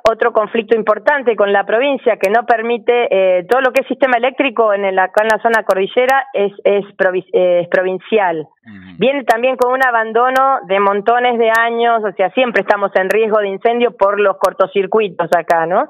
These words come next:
Speaker 1: Y ahora quieren hacer, eh, quieren poner pilares comunitarios en los barrios incendiados para poder, eh, brindar el servicio a la gente,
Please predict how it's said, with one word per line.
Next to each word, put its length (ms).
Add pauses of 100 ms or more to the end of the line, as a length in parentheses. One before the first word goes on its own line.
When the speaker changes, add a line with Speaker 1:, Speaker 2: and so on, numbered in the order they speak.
(760)
Speaker 1:
Y 340 (140)
ahora 360
quieren 320
hacer, 380
eh, 440
quieren 240
poner 500
pilares 420
comunitarios 800
en 120
los 100
barrios 340
incendiados 540
para 200
poder, 460
eh, 200
brindar 380
el 160
servicio 420
a 60
la 100
gente, 480